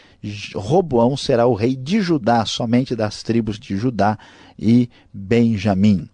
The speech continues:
E o texto bíblico é muito claro em dizer que a palavra do Senhor veio a Semaías, homem de Deus, diz o verso vinte e dois: "Diga a Roboão, filho de Salomão, rei de Judá, as tribos de Judá e Benjamim, o restante do povo. Assim diz o Senhor: não saiam à guerra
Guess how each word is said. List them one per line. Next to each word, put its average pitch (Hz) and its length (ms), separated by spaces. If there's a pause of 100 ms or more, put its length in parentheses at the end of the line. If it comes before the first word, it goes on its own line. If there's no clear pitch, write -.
E 107 80
o 110 60
texto 95 420
bíblico 110 480
é 87 80
muito 123 480
claro 92 380
em 117 80
dizer 151 380
que - 200
a 101 60
palavra 110 580
do - 120
Senhor 98 380
veio 95 480 (380)
a 92 140
Semaías, 139 800
homem 104 260
de 98 120
Deus, 98 420
diz 95 220
o 92 60
verso 92 360
vinte 98 220
e 101 60
dois: 90 280
"Diga 113 320
a - 20
Roboão, 101 480
filho 101 280
de 98 60
Salomão, 104 400
rei 98 180
de 107 80
Judá, 135 360 (480)
as - 300
tribos 165 320
de 127 100
Judá 104 300
e 104 60
Benjamim, 101 400
o - 20
restante 123 480
do 120 140
povo. 101 340
Assim - 180
diz 98 140
o 95 80
Senhor: 120 380
não 127 180
saiam 131 500
à 113 60
guerra 143 420